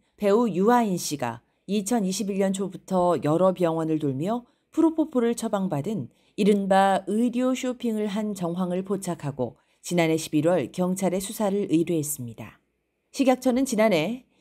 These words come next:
유아인 씨를 비롯해 총 쉰한 명에 대한 수사 의뢰를 했습니다. 이에 경찰은 서울 강남구와 용산구 일대 병원 등을 압수수색하며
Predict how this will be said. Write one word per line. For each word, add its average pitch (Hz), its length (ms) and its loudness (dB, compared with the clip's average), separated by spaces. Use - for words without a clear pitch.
유아인 220 340 6
씨를 214 260 -6
비롯해 170 680 -6
총 247 320 -2
쉰한 277 480 -2
명에 269 280 0
대한 185 520 0
수사 247 400 -4
의뢰를 151 360 0
했습니다. 127 640 -12
이에 190 220 4
경찰은 180 680 0
서울 226 280 2
강남구와 196 800 0
용산구 214 640 0
일대 170 340 0
병원 170 380 -2
등을 165 220 -2
압수수색하며 160 1080 -4